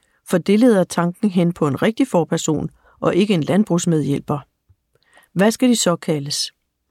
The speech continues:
Dette væsentlige og dybt alvorlige spørgsmål venter på snarlig afklaring.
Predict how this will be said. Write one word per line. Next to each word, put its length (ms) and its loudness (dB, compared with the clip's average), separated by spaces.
Dette 340 4
væsentlige 640 2
og 180 -2
dybt 200 0
alvorlige 540 2
spørgsmål 640 0
venter 360 2
på 180 0
snarlig 580 0
afklaring. 560 -6